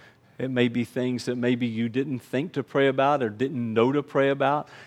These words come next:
that the Holy Spirit will use you and lead you into praying for. I just think that it should be something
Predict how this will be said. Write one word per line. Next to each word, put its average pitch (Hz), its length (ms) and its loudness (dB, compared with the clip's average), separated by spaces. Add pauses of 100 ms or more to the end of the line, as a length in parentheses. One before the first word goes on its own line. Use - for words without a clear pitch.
(120)
that 135 160 0
the 131 80 6
Holy 127 280 0
Spirit 131 420 0
will 123 160 -4
use 123 400 0
you 135 180 0
and 107 180 -4
lead 120 300 0
you 120 140 -2
into 120 180 -4
praying 127 400 -4
for. 135 400 -2 (420)
I 127 100 -6
just 131 280 -4
think 139 220 -2
that 123 160 0
it 127 100 0
should 117 280 -8
be 117 120 -4
something 127 640 -6